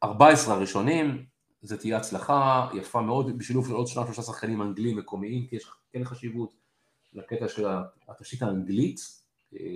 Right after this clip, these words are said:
כי האנגלים נוטים גם להישאר באנגליה, וכנראה שאני חושב שעדיין, למעט כמובן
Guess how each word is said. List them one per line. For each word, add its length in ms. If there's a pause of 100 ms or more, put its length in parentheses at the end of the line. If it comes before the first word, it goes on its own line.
(260)
כי 60
האנגלים 420
נוטים 260
גם 100
להישאר 520 (460)
באנגליה, 500 (920)
וכנראה 440
שאני 380
חושב 120
שעדיין, 560
למעט 420
כמובן 420